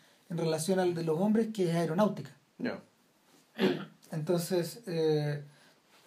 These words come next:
Speaker 2: No, pues, hay, lo que pasa es, bueno, hay todo un tema eso respecto de la, de la segregación, ya sea por autoselección, ya sea por estereotipo.
Speaker 1: Claro.
Speaker 2: ¿Cachai? De acercar a las mujeres en lo que se llama la stem. Ese es el nombre, esa es la sigla para referirse a la,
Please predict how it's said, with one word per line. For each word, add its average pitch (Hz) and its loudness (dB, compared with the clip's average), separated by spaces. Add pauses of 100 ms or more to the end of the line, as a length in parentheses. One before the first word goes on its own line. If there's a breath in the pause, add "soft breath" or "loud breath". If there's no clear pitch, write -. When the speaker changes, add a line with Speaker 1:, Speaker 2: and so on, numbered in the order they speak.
(140)
Speaker 2:
No, 127 -8
pues, 120 -8 (320)
hay, 135 -2
lo 127 -4
que 135 -6
pasa 147 -2
es, 147 -2
bueno, 135 2 (200)
hay 135 -4
todo 135 -4
un 135 -8
tema 151 0
eso 165 -2
respecto 160 -6
de 156 -2
la, 139 0 (1400 loud breath)
de 127 -2
la 123 0
segregación, 127 -2
ya 135 -4
sea 143 0
por 135 0
autoselección, 135 -4
ya 151 -6
sea 143 -4
por 135 -6
estereotipo. 127 -4 (240)
Speaker 1:
Claro. 131 -10
Speaker 2:
¿Cachai? 135 -6
De 123 -6
acercar 131 -6
a 135 0
las 135 -2
mujeres 147 -6
en 139 -6
lo 131 -2
que 123 -6
se - -4
llama 147 -4
la 127 0
stem. 139 0
Ese 143 -4
es 151 -2
el 170 0
nombre, 180 2
esa 165 0
es 180 -2
la 180 0
sigla 190 -4
para 175 -2
referirse 165 -6
a 160 -4
la, 151 -2